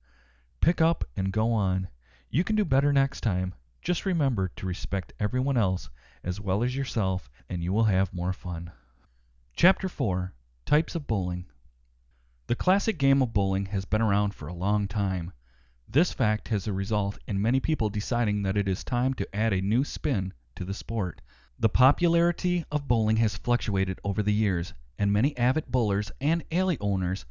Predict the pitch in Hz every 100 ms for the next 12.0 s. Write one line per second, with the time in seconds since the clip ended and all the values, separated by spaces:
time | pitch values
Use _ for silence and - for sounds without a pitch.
0 | - - 98 110 143 170 170 - 175 -
1 | 117 98 - 101 - 127 - 143 95 101
2 | - 95 - 95 98 110 110 98 95 -
3 | - - 117 - - 117 101 92 - 90
4 | 92 95 98 - 87 82 - _ _ _
5 | _ - 131 151 175 220 - 156 131 -
6 | 165 156 - 98 107 131 120 95 - -
7 | 101 131 147 135 131 131 107 95 147 98
8 | - 117 113 98 135 147 104 90 95 98
9 | - _ - - 220 233 156 113 - 104
10 | 107 107 104 87 104 104 101 107 - -
11 | 95 95 98 127 127 131 - 107 87